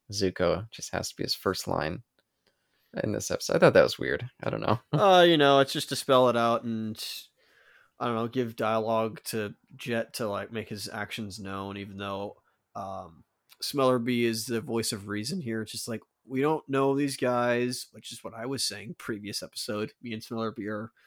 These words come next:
Speaker 2: are echoing each other. Um, and he's like, "Nah, man, I'm just gonna push for it." 'Cause, like, he really, him and I, like, really good. Just say you have the hots for him.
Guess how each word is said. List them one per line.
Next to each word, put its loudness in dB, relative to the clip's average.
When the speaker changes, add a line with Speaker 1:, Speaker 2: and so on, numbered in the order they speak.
Speaker 2:
are -2
echoing -2
each -8
other. -10
Um, 0
and 0
he's -4
like, 0
"Nah, 6
man, 2
I'm -2
just -12
gonna 0
push -2
for -8
it." -14
'Cause, -8
like, -2
he -6
really, 4
him -4
and -4
I, -2
like, -4
really -2
good. -4
Just -2
say 6
you 4
have 2
the -4
hots -6
for -10
him. -10